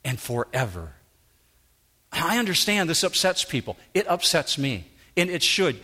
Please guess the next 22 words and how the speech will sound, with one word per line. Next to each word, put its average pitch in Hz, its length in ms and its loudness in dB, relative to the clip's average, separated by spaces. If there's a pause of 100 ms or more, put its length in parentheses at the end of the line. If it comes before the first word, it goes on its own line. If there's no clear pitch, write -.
(120)
You're 147 160 2
full 180 380 0
of 127 80 -4
human 147 300 -2
emotion. 117 520 -2 (500)
And 160 120 -4
it 202 80 -8
makes 208 260 2
us - 100 2
want 175 200 -2
to 143 80 -6 (180)
recoil. 190 880 0 (440)
How 269 280 4
can 185 200 0
a 127 80 0
God 170 320 4
of 110 100 -2
love 113 720 0 (540)
possibly 123 880 0 (320)
take 269 220 0
his - 160 -2
creation 151 680 -2